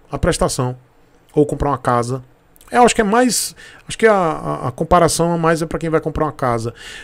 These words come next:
São muitos documentos e muita cons-, muitas comprovações que você tem dinheiro, em resumo. Pronto, esse primeiro passo você já passou?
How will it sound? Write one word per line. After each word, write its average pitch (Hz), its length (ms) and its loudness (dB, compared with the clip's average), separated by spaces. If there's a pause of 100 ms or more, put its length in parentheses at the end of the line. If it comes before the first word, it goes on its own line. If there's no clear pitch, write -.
(220)
São - 520 2
muitos 185 600 6
documentos 139 600 2
e 151 40 -2
muita 190 300 -2
cons-, - 260 -10
muitas 185 380 -2
comprovações 151 680 0
que - 100 -6
você 165 260 -2
tem 175 460 -2
dinheiro, 120 760 0 (240)
em 120 120 0
resumo. 107 560 -2 (1000)
Pronto, 131 300 6
esse - 160 -4 (180)
primeiro 208 320 8
passo 180 560 2 (380)
você 170 300 0
já 156 160 2
passou? 156 500 4